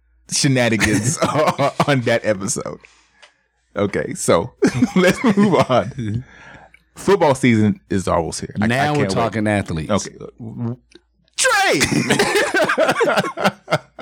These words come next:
Speaker 1: I'm trying to keep a straight face here. Football season is right around the corner.
Speaker 2: Yes.
Speaker 1: We are about two weeks from training camp.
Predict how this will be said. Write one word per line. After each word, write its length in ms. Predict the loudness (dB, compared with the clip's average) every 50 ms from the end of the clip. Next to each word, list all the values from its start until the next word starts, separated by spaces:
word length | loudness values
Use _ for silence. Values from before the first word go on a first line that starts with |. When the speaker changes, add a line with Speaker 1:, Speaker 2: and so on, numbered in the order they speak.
| -6 -6 -6 _ _ _ _ _ _ _ -20 -20 _ -20 -12 -8 -6 -6 -6 -6 _
Speaker 1:
I'm 100 | -6 -2
trying 180 | 0 0 0 0
to 60 | 0
keep 180 | 0 0 0 0
a 60 | -2
straight 320 | -2 0 0 0 0 0
face 280 | 0 0 0 0 0 0
here. 300 | 0 0 0 -2 -4 -10 _ _ _ _ _ _ _ _ _ _ _ _ _ _ _ _ _ _ _ _ _ _ _ _ _ _
Football 420 | _ -2 -2 0 0 2 0 0 2
season 320 | 2 0 2 2 4 4
is 200 | 2 2 2 2
right 260 | 2 2 4 4 4
around 260 | 4 2 2 2 0
the 80 | -2 -4
corner. 360 | -6 -8 -8 -8 -10 -10 -14 _ _ _ _
Speaker 2:
Yes. 320 | -10 -6 -6 -6 -2 0 2
Speaker 1:
We 120 | 4 4
are 40 | 4
about 300 | 4 4 4 4 4 2
two 180 | 0 0 2 4
weeks 420 | 4 2 2 2 -2 -8 -10 -12 -16 _
from 180 | -2 -2 0
training 320 | 0 0 0 0 0 -2 -4
camp. 240 | -6 -8 -10 -10